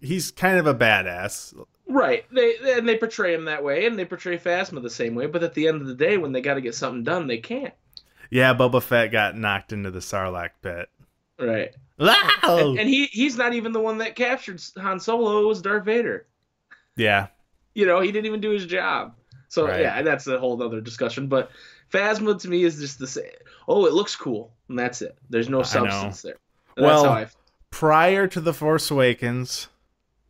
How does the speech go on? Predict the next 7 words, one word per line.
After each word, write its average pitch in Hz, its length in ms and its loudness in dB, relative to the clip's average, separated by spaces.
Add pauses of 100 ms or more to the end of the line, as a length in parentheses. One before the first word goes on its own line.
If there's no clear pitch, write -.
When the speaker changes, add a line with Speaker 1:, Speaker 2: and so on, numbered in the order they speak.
(840)
Speaker 1:
I 123 140 0
put 127 260 -2
this 123 200 -2
on 117 100 -4
my 107 140 -4
Christmas - 600 -10
list. 87 420 -14